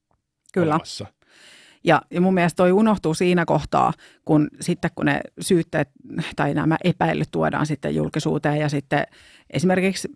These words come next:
Speaker 1: Petteri Orpo tässä Rydmanin tapauksessa, kun hän on kuullut näistä, niin hän ryntää saman tien sinne kertomaan, että miten he ei ole tästä tiennyt ja tää otetaan hyvin vakavasti ja alleviivaa sitä kokoomuksen niinku, ää, mentaliteettia, että siellä ei saa,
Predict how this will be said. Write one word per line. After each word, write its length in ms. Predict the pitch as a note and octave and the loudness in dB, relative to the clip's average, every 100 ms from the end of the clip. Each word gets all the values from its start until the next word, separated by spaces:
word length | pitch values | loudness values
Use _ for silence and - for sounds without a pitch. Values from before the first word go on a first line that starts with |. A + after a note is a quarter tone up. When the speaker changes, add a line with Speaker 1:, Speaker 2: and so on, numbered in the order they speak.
| - | 0
Speaker 1:
Petteri 360 | F3+ - F#3 F3+ | 0 2 0 2
Orpo 320 | F#3+ F#3 E3 | 2 2 0
tässä 220 | F3 F#3+ | 0 0
Rydmanin 320 | F3+ F3 D#3 | 0 2 2
tapauksessa, 440 | D#3 D#3+ D#3+ - - | 0 0 -2 -2 -2
kun 120 | D3+ | 2
hän 140 | E3 | 4
on 80 | D#3 | 4
kuullut 320 | D#3+ D#3+ D3+ | 2 2 2
näistä, 260 | C#3 D3 D3 | 2 0 0
niin 80 | D3+ | 2
hän 220 | F#3 E3+ | 2 2
ryntää 440 | F3 F3+ D#3+ C#3+ | 2 2 2 2
saman 380 | D3 G3 F#3 D#3 | 2 2 2 2
tien 200 | D3+ D3 | 0 -2
sinne 320 | D#3 D3 C#3+ - - - - - | 0 0 0 -4 -14 -20 -8 0
kertomaan, 480 | D#3+ D#3 D3+ C3 | 0 2 2 2
että 140 | D#3 D3+ | 0 0
miten 220 | E3 D3+ | 2 2
he 100 | D3+ | 0
ei 60 | C3+ | -2
ole 60 | - | -2
tästä 240 | D3 C3+ | -6 -4
tiennyt 380 | E3 G3 F3 D3+ | 2 4 4 2
ja 80 | C3+ | 0
tää 120 | C3 | -2
otetaan 320 | C3+ - C3+ | -4 -2 0
hyvin 180 | F3 D#3+ | 2 2
vakavasti 520 | D#3 D#3 C#3+ C#3+ - | 2 2 2 0 0
ja 120 | C#3 D3 - - - | 0 0 -8 -10 2
alleviivaa 600 | F#3 F#3 E3+ D3 D3 D#3 | 4 4 2 2 0 -2
sitä 140 | - | -2
kokoomuksen 640 | E3+ E3+ D#3+ C#3 D3 E3 C#3 | -2 2 2 2 0 0 2
niinku, 400 | D3 - D3 - - - _ - | 2 0 0 -2 -14 -20 _ -4
ää, 440 | D3 C#3 C3 C3 - - E3 - F3+ D#3+ | 0 2 2 -2 -6 -8 -8 -8 -10 -6
mentaliteettia, 720 | - F3 E3+ D#3+ D3+ D3 C#3+ | 0 2 2 2 0 -2 -2
että 80 | C#3 | -2
siellä 180 | F3 D3 | 0 0
ei 80 | |
saa, 120 | D3+ | 0